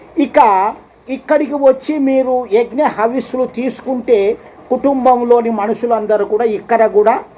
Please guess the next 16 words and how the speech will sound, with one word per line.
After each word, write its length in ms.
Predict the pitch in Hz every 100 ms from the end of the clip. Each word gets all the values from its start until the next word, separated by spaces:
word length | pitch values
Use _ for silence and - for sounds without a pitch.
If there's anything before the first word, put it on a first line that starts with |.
| -
పొందవచ్చు, 680 | 240 233 214 185 156 147 - - - _ - _ 202
ఇంట్లో 420 | 233 226 254 240 233
చేసుకోవచ్చు, 800 | 214 208 - 214 196 190 - 254 -
పొందవచ్చు. 680 | 175 175 160 139 123 - - - - -
ఇంట్లో 400 | 208 240 233 262
ఏదో 440 | 233 226 220 233 226 - - 208
వారానికి 520 | 214 208 220 220 202
ఒకసారో 600 | 202 208 202 202 196 202
లేదా 320 | 196 196 208
రెండు 260 | 190 190 202
మూడు 200 | 202 202
రోజులకు 340 | 202 208 185
ఒకసారో 560 | 180 170 180 170 175 175 - -
ఈ 100 | 208
విధంగా 520 | 208 196 214 226 220 208 170
చేసుకోవాలి. 680 | 196 196 - 190 156 131